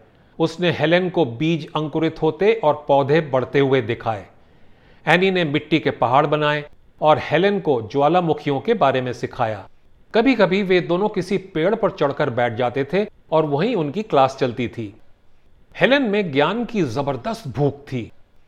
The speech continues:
हेलेन वो सब कुछ सीखना चाहती थी जो एनी उसे सिखा सकती थी। जल्द ही एनी ने हेलेन को पढ़ना सिखाना शुरू किया। नेत्रहीन लोगों की किताबों में शब्द उभरे हुए अक्षरों में छपे होते थे।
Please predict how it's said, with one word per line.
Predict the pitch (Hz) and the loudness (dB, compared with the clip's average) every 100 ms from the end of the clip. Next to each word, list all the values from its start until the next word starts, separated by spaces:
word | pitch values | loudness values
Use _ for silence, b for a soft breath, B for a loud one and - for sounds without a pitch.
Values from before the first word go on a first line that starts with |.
| _ _ - | _ _ -4
हेलेन | 170 233 226 | 2 4 4
वो | 214 | 2
सब | 208 - 254 | 2 -2 -4
कुछ | - 214 | -6 -8
सीखना | - 190 160 165 | -6 -6 -2 -2
चाहती | 151 135 139 | 0 -2 -4
थी | 127 175 | -4 -4
जो | 175 147 165 - | -4 -4 -4 -4
एनी | 139 156 | -4 -2
उसे | 151 117 190 | -2 -2 -6
सिखा | - 151 143 | -4 2 2
सकती | 131 - 131 117 | 0 -6 -8 -8
थी। | 113 98 - - _ - _ - _ - 123 | -8 -12 -16 -20 _ -20 _ -20 _ -16 -4
जल्द | 131 247 190 | 0 2 2
ही | 214 - | -2 -2
एनी | 156 175 202 | -2 0 0
ने | 202 | -2
हेलेन | 107 139 170 175 | -2 -2 -2 0
को | 147 156 | 0 -2
पढ़ना | - - 165 214 220 | -6 2 2 4 2
सिखाना | 185 170 - 127 139 | 0 -2 -4 -6 -6
शुरू | 190 165 131 | -6 -4 -4
किया। | - 98 85 - - _ - - 131 | -4 -14 -18 -20 -20 _ -20 -14 -2
नेत्रहीन | 143 220 262 233 254 247 | 2 2 4 2 2 2
लोगों | 185 180 190 | 2 2 0
की | 180 180 | -2 -4
किताबों | 160 - 135 135 | -2 0 0 0
में | 135 131 | -2 -4
शब्द | - 170 175 - - | -2 -2 -4 -6 -2
उभरे | 165 190 208 | 0 2 2
हुए | 208 240 | 4 2
अक्षरों | 170 147 - 139 | 2 -2 -2 -4
में | 143 170 | -4 -6
छपे | - 143 120 | -4 -2 -2
होते | 117 110 113 - | -2 -6 -8 -8
थे। | 107 | -12